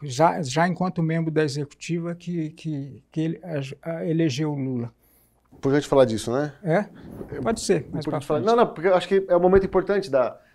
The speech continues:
Speaker 2: da primeira eleição do Lula, né, em que tem um grupo de trabalho,
Speaker 1: Sim.
Speaker 2: e que aí é, é aí que surge o programa Brasil, Brasil Sem Racismo.
Speaker 1: É. Eu acho que tem, tem os, os encontros nacionais do P T, do, do, de combate ao racismo,
Speaker 2: Uhum.
Speaker 1: são muito,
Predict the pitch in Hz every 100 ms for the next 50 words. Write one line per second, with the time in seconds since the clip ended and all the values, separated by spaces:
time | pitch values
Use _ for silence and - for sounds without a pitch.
0 | _ 143 143 127 - 156 180 175 165 160
1 | 147 135 127 107 95 95 _ _ _ _
2 | _ _ 117 131 143 131 127 135 131 123
3 | 117 139 135 120 120 110 120 123 95 113
4 | - _ _ - - 147 131 - 139 -
5 | 160 147 156 180 196 - 151 147 139 123
6 | _ _ 139 139 143 151 - 170 147 139
7 | 156 151 147 151 139 147 156 143 147 156
8 | 147 170 - 151 120 107 98 160 131 120
9 | - _ _ _ 170 190 214 - 233 247
10 | 233 208 220 220 - 185 185 - 220 175
11 | 214 190 208 233 226 185 180 156 165 156
12 | 156 143 147 - 151 185 190 - 160 147
13 | 139 147 135 - 156 151 151 143 147 -
14 | 190 202 - - 208 190 196 226 226 214